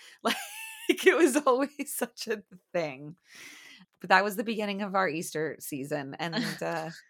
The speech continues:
Speaker 1: <laughs>
Speaker 2: But eventually there's painted eggs, so, you
Speaker 1: Eventually you
Speaker 2: know.
Speaker 1: get to the painted eggs. Yeah, well, so first you got, what, Palm Sunday starts the, the week off, really.
Speaker 2: Palm Sunday, which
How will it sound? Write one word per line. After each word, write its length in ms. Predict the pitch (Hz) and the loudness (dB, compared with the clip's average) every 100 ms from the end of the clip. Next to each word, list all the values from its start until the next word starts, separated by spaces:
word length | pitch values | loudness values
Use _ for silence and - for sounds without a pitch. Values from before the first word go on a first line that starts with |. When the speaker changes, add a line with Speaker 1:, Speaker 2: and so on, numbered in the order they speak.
| - - _ _ 302 | -20 -20 _ _ -8
Speaker 1:
<laughs> 100 | 294 | -2
Speaker 2:
But 160 | 294 | -2
eventually 560 | 320 311 370 415 311 262 | 2 2 2 0 0 2
there's 220 | 214 - | 2 0
painted 360 | - 214 202 170 | 0 0 2 2
eggs, 520 | 175 160 160 175 - | 2 2 -4 -8 -6
so, 380 | 185 160 151 151 202 196 196 | -2 -2 -2 0 6 8 6
you 80 | 202 | 4
Speaker 1:
Eventually 180 | 214 208 | 0 2
you 60 | |
Speaker 2:
know. 0 | |
Speaker 1:
get 140 | 196 190 | 0 -2
to 60 | |
the 100 | 180 | -4
painted 320 | 175 160 143 | -2 -2 -2
eggs. 480 | 139 104 - - - _ - - - _ _ | -4 -6 -8 -10 -14 _ -20 -20 -20 _ _
Yeah, 180 | 185 226 | 2 4
well, 160 | 208 233 | 4 0
so 200 | 294 247 - | -2 -4 -4
first 240 | 269 294 | -2 -2
you 60 | - | -4
got, 200 | 262 233 _ _ | -6 -6 _ _
what, 260 | 226 170 | -2 -2
Palm 280 | - 208 208 | 0 -4 -4
Sunday 520 | 202 208 208 226 240 | -4 -4 -4 -4 -4
starts 380 | 240 208 202 - | -2 -2 -2 -4
the, 120 | 185 | -6
the 200 | 170 180 | -4 -4
week 320 | 175 185 175 - | -4 -4 -4 -6
off, 300 | - - - | -6 -10 -8
really. 460 | 147 73 - - _ _ - | -6 -6 -8 -12 _ _ -2
Speaker 2:
Palm 220 | 277 320 370 - | 0 0 -2 -6
Sunday, 500 | 262 262 202 139 87 | -2 0 2 0 -2
which 320 | 202 269 269 | -2 2 2